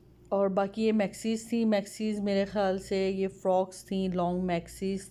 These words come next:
थी, यहाँ पर टॉप थे।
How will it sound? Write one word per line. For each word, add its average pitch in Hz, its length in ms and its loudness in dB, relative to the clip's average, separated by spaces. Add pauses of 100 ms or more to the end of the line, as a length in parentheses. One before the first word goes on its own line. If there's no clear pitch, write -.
थी, 185 120 0
यहाँ 180 220 0
पर 170 340 -2 (520)
टॉप 190 300 2 (140)
थे। 185 400 -2